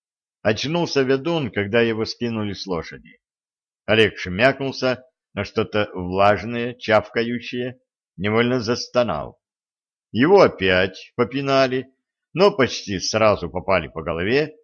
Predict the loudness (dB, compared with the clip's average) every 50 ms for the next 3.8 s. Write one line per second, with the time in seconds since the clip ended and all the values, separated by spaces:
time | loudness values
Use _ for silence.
0 | _ _ _ _ _ _ _ _ _ _ _ _ _ -6 -6 -4 -2 2 2 2
1 | 2 4 2 4 4 4 2 0 -2 -2 -2 -4 -4 -4 -4 -2 -2 -2 -2 0
2 | 0 2 2 0 0 -2 -2 -2 -2 -2 -4 -4 -2 -2 -2 -2 -2 -2 -4 -4
3 | -4 -8 _ 2 2 2 2 2 -2 -6 -6 -8 -10 -12 -14 -16